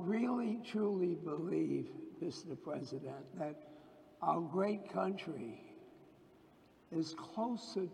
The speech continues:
to a civil war than we would want to believe.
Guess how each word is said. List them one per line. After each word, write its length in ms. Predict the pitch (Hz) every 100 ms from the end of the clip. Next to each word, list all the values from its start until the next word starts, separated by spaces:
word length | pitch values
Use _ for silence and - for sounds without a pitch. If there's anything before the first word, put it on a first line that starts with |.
| -
to 480 | 208 185 175 175 170 - - - - - - - -
a 160 | 185 180
civil 480 | - 220 202 196
war 520 | 180 175 180 160 147 - - - - - - - - - - - - - - - - - - - - -
than 320 | 165 - 160 -
we 180 | 180 175
would 260 | 175 160 139
want 260 | 143 135
to 60 | 135
believe. 580 | 113 131 127 131 143